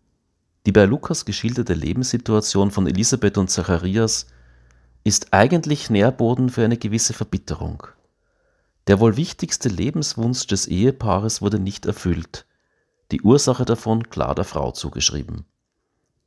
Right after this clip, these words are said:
Mit der Biologie lässt sich nicht verhandeln, beide sind, wie Luther übersetzt, hochbetagt.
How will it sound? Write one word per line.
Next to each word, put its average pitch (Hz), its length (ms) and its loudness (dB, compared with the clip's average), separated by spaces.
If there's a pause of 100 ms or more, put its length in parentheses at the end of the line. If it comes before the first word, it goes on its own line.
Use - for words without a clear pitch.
(680)
Mit 110 140 2
der 120 60 6
Biologie 135 480 4
lässt 147 240 2
sich 143 160 -4
nicht 147 160 -4
verhandeln, 131 600 -2
beide 107 300 2
sind, 110 340 2
wie 113 80 2
Luther 123 300 2
übersetzt, 110 600 2
hochbetagt. - 880 -2